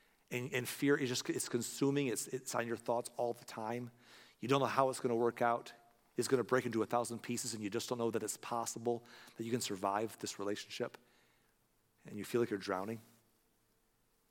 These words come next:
Where are you drowning today? Is it financially? You don't know how you're gonna make it.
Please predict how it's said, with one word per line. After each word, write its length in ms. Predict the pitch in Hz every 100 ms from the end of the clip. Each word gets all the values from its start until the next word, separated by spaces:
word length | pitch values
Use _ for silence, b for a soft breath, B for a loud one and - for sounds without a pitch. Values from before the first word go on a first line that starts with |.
| _ _ _ _ _ _ _ _ - -
Where 160 | 151
are 60 | 143
you 140 | 123
drowning 400 | 107 104 92 98
today? 340 | 101 104 107 120
Is 120 | 120
it 80 | -
financially? 760 | 127 123 127 127 135 135 127 - - b b b b
You 80 | -
don't 120 | 127
know 80 | 120
how 160 | - 123
you're 100 | 123
gonna 160 | 113
make 280 | 110 117 127
it. 160 | -